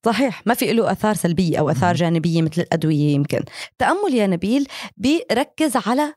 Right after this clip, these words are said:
Speaker 1: وقتنا الحاضر، على هاي اللحظة اللي عم نعيشها الآن. نحن كبشر كل حياتنا منضلنا بين الماضي ونفكر ونزعل أو عتلانين هم المستقبل.
Speaker 2: بالضبط.
Speaker 1: يا ترى شو رح يصير معنا؟ هل رح تزبط؟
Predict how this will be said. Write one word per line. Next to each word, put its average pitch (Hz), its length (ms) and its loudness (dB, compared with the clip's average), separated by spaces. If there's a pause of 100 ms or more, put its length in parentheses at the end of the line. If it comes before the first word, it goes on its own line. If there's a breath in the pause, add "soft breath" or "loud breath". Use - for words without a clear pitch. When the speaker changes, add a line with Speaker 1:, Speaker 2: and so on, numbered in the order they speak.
(140)
Speaker 1:
وقتنا 208 400 0
الحاضر، 160 540 0 (100)
على 160 100 0
هاي 220 160 2
اللحظة 202 420 0
اللي 190 140 0
عم 170 160 2
نعيشها 190 380 2
الآن. 151 420 2 (520 loud breath)
نحن 330 200 0 (280)
كبشر 175 680 0 (460 loud breath)
كل 392 120 0
حياتنا 247 560 0
منضلنا 214 500 2
بين 185 240 2
الماضي 196 520 0 (140)
ونفكر 180 680 0
ونزعل 214 640 2 (160)
أو 427 320 0 (240)
عتلانين 196 440 2
هم 240 240 2
المستقبل. - 640 -2 (340)
Speaker 2:
بالضبط. - 520 2 (220)
Speaker 1:
يا 214 80 0
ترى 226 200 2
شو 226 120 0
رح 202 120 0
يصير 170 220 2
معنا؟ 147 260 2 (520 loud breath)
هل 226 160 2
رح 214 100 -2
تزبط؟ 151 340 -2